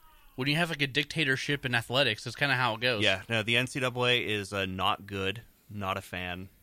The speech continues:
Speaker 1: Yeah, but I love the sports, though.
Speaker 2: I know.
Speaker 1: You love
Speaker 2: No,
Speaker 1: college
Speaker 2: I, I
Speaker 1: athletics,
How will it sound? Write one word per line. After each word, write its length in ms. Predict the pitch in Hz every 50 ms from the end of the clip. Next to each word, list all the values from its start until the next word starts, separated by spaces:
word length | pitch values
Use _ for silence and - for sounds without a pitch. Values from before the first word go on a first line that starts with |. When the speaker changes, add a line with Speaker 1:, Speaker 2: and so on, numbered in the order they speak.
| _ _ _ _ -
Speaker 1:
Yeah, 200 | 131 147 139 120 - _ _ _
but 60 | - 117
I 80 | 113 131
love 240 | 127 127 135 117 -
the 60 | -
sports, 420 | - - - 160 180 180 - -
though. 280 | - 139 127 120 117 107 - _ _ -
Speaker 2:
I 140 | 104 110
know. 240 | 113 113 110 101 90 - - - -
Speaker 1:
You 120 | 135 139
love 180 | 143 160 160 - -
Speaker 2:
No, 60 | 123 123
Speaker 1:
college 120 | 117 113
Speaker 2:
I, 40 | 117
I 40 | 117 - - 110 147
Speaker 1:
athletics, 120 | 139 123